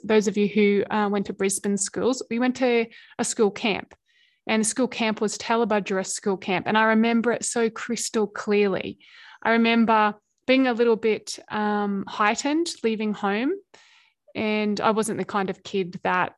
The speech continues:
really bothered, like, it didn't bother me leaving home, but it's just like, "Oh, there's, I could feel this energy in the air, and it's gonna be out, away from home for a couple of days. And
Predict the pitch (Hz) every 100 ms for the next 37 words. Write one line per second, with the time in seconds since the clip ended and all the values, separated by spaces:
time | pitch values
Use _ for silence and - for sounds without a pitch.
0 | _ _ _ 208 202 185 196 190 190 123
1 | 185 185 185 196 180 190 202 196 190 185
2 | 165 180 165 220 254 202 208 196 202 311
3 | 339 349 285 247 233 220 254 233 214 -
4 | - - 269 247 247 240 220 233 240 226
5 | 214 226 214 196 - 214 226 220 202 226
6 | 226 220 220 - 226 214 208 214 220 220
7 | 196